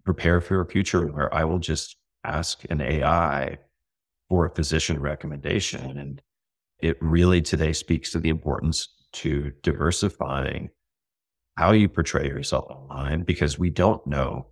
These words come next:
whether those A Is are going to treat reviews that appear on Google,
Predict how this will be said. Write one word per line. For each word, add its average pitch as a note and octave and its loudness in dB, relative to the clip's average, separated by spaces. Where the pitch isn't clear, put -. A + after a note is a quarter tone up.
whether D2 2
those D2 0
A D2 4
Is C#2+ -4
are C#2+ 0
going C#2 0
to C#2 -2
treat - 4
reviews D2+ 2
that D2 0
appear C#2 -2
on C#2 0
Google, C#2+ -2